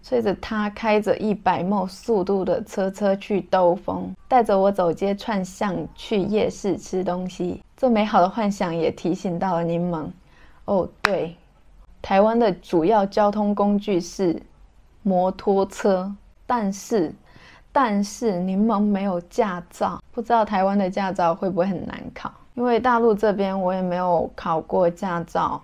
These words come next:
我听说这边考完驾照的话，去那边只要笔试通过就可以上路，不知道是不是真的。所以呢，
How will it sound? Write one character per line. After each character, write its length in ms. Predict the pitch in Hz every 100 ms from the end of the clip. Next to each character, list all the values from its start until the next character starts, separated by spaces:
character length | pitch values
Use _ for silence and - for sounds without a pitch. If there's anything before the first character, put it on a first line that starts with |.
| - - -
我 100 | -
听 220 | 190 247
说 420 | 247 - 247 240 240
这 140 | 254
边 240 | 240 240
考 240 | 247 - 170
完 220 | 165 175
驾 240 | 208 208
照 240 | 196 214 180
的 120 | -
话， 320 | - 196 175
去 180 | 170 -
那 120 | 220 214
边 260 | 208 208
只 100 | 202
要 400 | 170 170 170 - - -
笔 180 | 185
试 300 | 160 - 220
通 280 | 202 226 214
过 220 | 220 202
就 140 | 226 180
可 200 | - 185
以 120 | 160
上 360 | 165 208 170 190
路， 180 | 220 - - - - -
不 100 | 220
知 80 |
道 140 | 190 185
是 160 | -
不 100 | 190
是 100 | 170 170
真 420 | - 180 170 175
的。 120 | - - - _ - -
所 200 | - 220
以 100 | 240
呢， 420 | 202 190 180 175